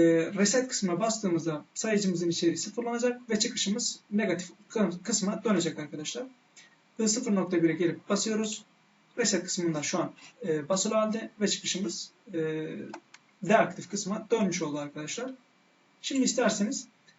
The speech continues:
bir de counter down kısmına bakalım. Counter down da arkadaşlar bir data block olarak geliyor. Burada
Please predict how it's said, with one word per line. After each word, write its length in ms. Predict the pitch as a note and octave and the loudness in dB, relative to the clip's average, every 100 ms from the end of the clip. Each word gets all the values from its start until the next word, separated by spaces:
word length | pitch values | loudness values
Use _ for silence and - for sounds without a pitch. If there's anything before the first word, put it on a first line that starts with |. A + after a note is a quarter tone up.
| _ _ | _ _
bir 80 | C4+ | 2
de 160 | A3+ - | 2 2
counter 340 | A#3 G3 G#3 | 2 2 2
down 200 | G#3+ F#3 | 4 4
kısmına 280 | - - F#3 | 2 -4 -2
bakalım. 300 | A3 D#3+ C#3 - _ _ - | -2 -2 -6 -10 _ _ -2
Counter 400 | C#4 D#4 D4 C4 | 0 2 0 4
down 180 | D4 C#4 | 6 8
da 60 | |
arkadaşlar 540 | G3 F3+ F3+ - C4+ C4+ - | 6 4 2 2 2 0 2
bir 220 | B3 - - | 2 2 -2
data 220 | A#3+ A#3+ A3+ | 0 2 4
block 200 | A3+ G3+ | 2 4
olarak 380 | G3 E3 C#3 | 4 4 0
geliyor. 380 | G#3 B3 A#3+ A#3+ - _ _ _ _ _ - | -2 0 0 -2 -8 _ _ _ _ _ 2
Burada 380 | C#4 B3 D4 | 4 4 2